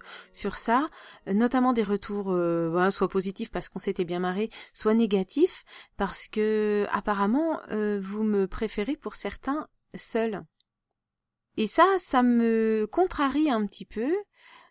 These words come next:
Euh, je vais vous expliquer pourquoi. Et cette contrariété, euh, engendre une espèce de, de petite frustration, alors minuscule, hein,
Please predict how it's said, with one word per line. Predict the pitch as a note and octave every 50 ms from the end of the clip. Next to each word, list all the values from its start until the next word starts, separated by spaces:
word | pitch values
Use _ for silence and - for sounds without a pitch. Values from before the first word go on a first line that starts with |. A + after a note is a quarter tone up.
| _ _ - -
Euh, | G3+ G3+ G3+
je | G3 G#3
vais | G#3
vous | G3 G3+ G3+ G#3
expliquer | G#3+ - - - A#3 - B3 -
pourquoi. | - F#3+ - - - - - - _ _ _ _ _ _ _ _ _ _ _ _ _ _ _ _ _ _ _ _ _ _ _ _ _ _ _ _ _ _ _ _ _ _ _ _ _ _ _ _ _ - - _ _ _ - G#3+
Et | A3+ A#3+ A#3+ A#3+ A#3 A#3 A#3 A#3 A3+
cette | G#3+ - C#4+
contrariété, | - - C4 B3 - - G3 F#3+ G3 G#3 A3+ A3+ - - D#4+ E4+ E4+ E4+ - - _ _ -
euh, | A3+ A3 G#3+ G#3+ G#3+ G#3+ G#3+ -
engendre | - A3+ A#3 A3+ C4 C#4 D#4 D#4 - F3 E3 - - - - - - _ _ -
une | - - G#3+ A3 A#3
espèce | A#3 - - C4+ C4+ A#3+
de, | A3 A#3 A3+ A3+
de | G3+ G#3+ A3+ A3 G#3+ G3+ _ -
petite | - B3+ C4 - - C4+ - -
frustration, | - - C#4 C4 - - B3+ C4 A#3+ - - A#3 G#3
alors | F3 E3 E3+ F#3+
minuscule, | G3 G#3 A3 A#3 B3 C4 C4 C4+ C#4+ C4 - - - C#4 B3+ A#3+ G#3
hein, | G3+ G3 G3 F#3 F3 E3